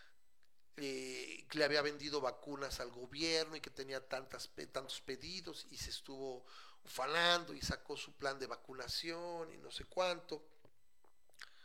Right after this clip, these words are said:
Pero cuando se investigaba que, por ejemplo, cuáles eran los pedidos de, de los gobiernos hacia, hacia Pfizer y demás, no aparecían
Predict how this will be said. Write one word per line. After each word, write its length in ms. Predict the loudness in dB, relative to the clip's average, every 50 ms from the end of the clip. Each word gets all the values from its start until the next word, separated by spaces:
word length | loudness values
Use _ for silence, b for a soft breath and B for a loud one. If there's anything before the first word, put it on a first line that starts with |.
| B B B B B B B -18 -4 2
Pero 260 | 4 6 6 6 4
cuando 240 | 4 2 2 2 0
se 140 | 0 0 -2
investigaba 600 | -4 -6 -6 -6 -2 2 4 4 6 4 2 0
que, 120 | -2 -12
por 240 | -10 -6 -4 -4 -4
ejemplo, 760 | -2 0 0 0 0 -2 -4 -4 -2 -2 0 -2 -2 -6 -6 -2
cuáles 320 | 2 2 2 2 2 0
eran 200 | 0 2 2 0
los 140 | 0 -2 -4
pedidos 480 | -4 -4 -4 -4 -4 -6 -6 -6 -6 -6
de, 400 | -6 -6 -6 -6 -8 -10 -12 -14 -16 b b b b b b b b b b b 2
de 100 | 4 4
los 200 | 4 4 2 0
gobiernos 600 | -2 0 4 6 6 6 6 4 0 -6 -6 -6
hacia, 720 | -6 -6 -6 -4 -2 -2 0 0 0 -2 -2 -4 -8 -10 -12 -16 -18 -18 -16 -14 -10
hacia 420 | -8 -6 -6 -4 -2 -2 0 -2 -2
Pfizer 480 | 0 4 6 8 8 8 6 4 2 2
y 40 | 2
demás, 400 | 0 0 2 4 2 2 2 -4 B B B B B -10
no 140 | -2 2 2
aparecían 880 | 2 4 8 8 8 8 8 4 0 -4 -4 -2 0 0 0 0 0